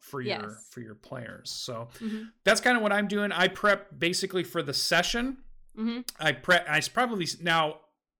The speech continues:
Speaker 1: my prep is probably right now about two hours, mostly because I'm making maps and tokens and doing
Speaker 2: Yeah.
Speaker 1: lighting.
Speaker 2: Yeah.
Speaker 1: What about you? For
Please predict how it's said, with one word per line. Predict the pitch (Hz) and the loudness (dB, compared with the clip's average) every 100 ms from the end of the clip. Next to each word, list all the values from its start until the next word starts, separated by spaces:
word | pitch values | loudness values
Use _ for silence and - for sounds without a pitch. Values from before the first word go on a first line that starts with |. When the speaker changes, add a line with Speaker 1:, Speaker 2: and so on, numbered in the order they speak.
| _ _ | _ _
Speaker 1:
my | 143 147 175 240 | -8 0 4 4
prep | 240 208 190 180 | 4 2 2 2
is | 131 | -4
probably | - - 151 165 175 175 160 | -10 -2 0 2 -2 -4 -4
right | 143 156 | -4 -4
now | 156 147 143 143 | -4 -4 -2 -2
about | 135 123 123 123 127 127 _ _ _ _ _ _ _ | -4 -4 -2 0 -2 -6 _ _ _ _ _ _ _
two | - 208 196 | -4 2 4
hours, | 156 147 143 127 | 4 2 -2 -4
mostly | 147 180 196 | -2 -2 -2
because | 185 165 147 | -4 -4 -4
I'm | 143 | -2
making | 143 139 123 | -4 -4 -2
maps | 127 135 135 135 | 2 2 0 -4
and | 123 | -4
tokens | 139 131 135 123 123 | -4 -4 -6 -8 -8
and | 120 | -6
doing | 123 | -4
Speaker 2:
Yeah. | 196 185 | -2 -2
Speaker 1:
lighting. | 127 117 202 98 - | -2 -2 -8 -10 -12
Speaker 2:
Yeah. | 190 180 | -12 -4
Speaker 1:
What | 175 185 | 2 4
about | 190 165 143 | 6 4 -2
you? | 160 156 127 | -6 -4 -4
For | 127 156 139 | -2 -2 -2